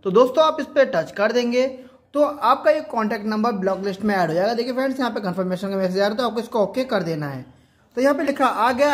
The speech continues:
add to blacklist। तो इस तरीके से आप कोई भी कॉन्टैक्ट नंबर ब्लॉक कर सकते हैं रिसेंट कॉल में से। अगर आप चाहते हैं सेव किए कॉन्टैक्ट में से कोई नंबर ब्लॉक करना, तो आपको यहाँ पर कॉन्टैक्ट वाले ऑप्शन पे टच कर देना है। तो देखिए फ्रेंड्स, यहाँ पे आपके सामने सारी लिस्ट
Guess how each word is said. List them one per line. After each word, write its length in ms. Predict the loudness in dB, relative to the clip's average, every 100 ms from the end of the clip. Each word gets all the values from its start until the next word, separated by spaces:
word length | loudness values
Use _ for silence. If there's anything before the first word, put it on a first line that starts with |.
| 0
add 200 | -2 -2 -4
to 80 | -2
blacklist। 440 | -2 -2 -2 -6 -8
तो 60 | -8
इस 160 | -6
तरीके 220 | -6 -4 0
से 100 | 0
आप 120 | 2
कोई 140 | 0
भी 100 | 0 -4
कॉन्टैक्ट 340 | -2 0 0 0
नंबर 180 | 0 0
ब्लॉक 300 | 2 2 2 -2
कर 100 | -4
सकते 180 | -4
हैं 60 | -4
रिसेंट 300 | -2 -4 -2
कॉल 140 | -2 -2
में 140 | -2
से। 140 | -4 -4 -4 -10 -20 _ _ -2
अगर 180 | 2 4
आप 140 | 2
चाहते 180 | 0 0
हैं 80 | -4
सेव 240 | -4 -4 -4
किए 120 | -2
कॉन्टैक्ट 420 | 0 2 0 -2
में 180 | 0 0
से 180 | 0 0
कोई 180 | 0 0
नंबर 260 | -2 -4 -2
ब्लॉक 300 | 2 2 2
करना, 300 | 2 2 0 -4 -14 -20 _ -4
तो 80 | -4 -2
आपको 300 | 0 0 0
यहाँ 240 | 0 0 0
पर 240 | 0 0 0 -6 -18 _
कॉन्टैक्ट 320 | -4 -2 -2
वाले 180 | 2 4
ऑप्शन 260 | 4 0 -2
पे 100 | -2
टच 200 | -2 -6
कर 180 | -4 -2
देना 240 | 0 0
है। 200 | -2 -4 -8 -18 -20 _
तो 60 | -4
देखिए 180 | -4 0
फ्रेंड्स, 280 | 0 0 0
यहाँ 120 | 0
पे 80 | 0
आपके 180 | 0 0
सामने 300 | 0 0 -2
सारी 240 | 0 0
लिस्ट 340 | 0 -2 -4